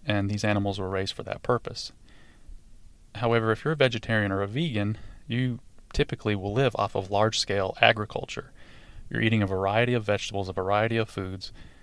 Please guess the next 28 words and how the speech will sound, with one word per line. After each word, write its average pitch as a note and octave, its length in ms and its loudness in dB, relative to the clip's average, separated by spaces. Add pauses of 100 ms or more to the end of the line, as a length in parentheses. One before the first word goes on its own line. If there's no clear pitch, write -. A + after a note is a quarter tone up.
(140)
where G2+ 200 -2
pesticides G#2 800 2
are, G2 200 -2 (100)
are G2 120 -6
killing G#2 400 -2
multiple G2+ 380 -6
bugs G2 540 0 (500)
and F#2+ 160 -2
other G#2+ 240 0
animals, G2+ 600 -2 (140)
and F#2+ 300 -2
the - 60 -10
harvesting A2 560 4
with F#2+ 140 -4
large G2 280 0
machines C3 580 2
and F#2+ 220 -2 (460)
large-scale G#2+ 600 4
agriculture G2 640 -2
monocropping, A2 880 2 (460)
uh, G2 280 0
kills G#2 300 2
millions A#2 340 4
of G2 100 -2
small G2 300 2
animals F#2+ 320 -4
per - 180 -8
year F#2+ 340 -6